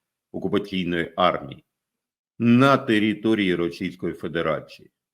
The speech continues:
Навіть той половинчатий характер рішень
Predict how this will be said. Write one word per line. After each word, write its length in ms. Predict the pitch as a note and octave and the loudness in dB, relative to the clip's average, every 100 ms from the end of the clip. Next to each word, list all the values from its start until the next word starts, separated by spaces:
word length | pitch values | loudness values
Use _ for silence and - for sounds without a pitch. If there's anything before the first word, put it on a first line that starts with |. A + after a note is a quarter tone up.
| _ _ _ _ _ _ _ _ _ _ _ _ _ _ _ _ _ _ _ _ | _ _ _ _ _ _ _ _ _ _ _ _ _ _ _ _ _ _ _ _
Навіть 520 | G#2+ A#2 A2+ A2+ - | 0 4 4 2 0
той 420 | A#2+ F2 C#2+ - _ _ _ _ _ _ _ | 0 0 -2 -10 _ _ _ _ _ _ _
половинчатий 720 | A#2 A2+ A#2 A2 - E2+ F2+ | 0 2 4 2 -2 -8 -8
характер 640 | E2 G2 F#2 E2 - D#2 - _ _ _ _ _ | -4 0 2 0 -6 -14 -14 _ _ _ _ _
рішень 640 | - G#2 A2 - - C#2 | -4 0 0 -2 -6 -12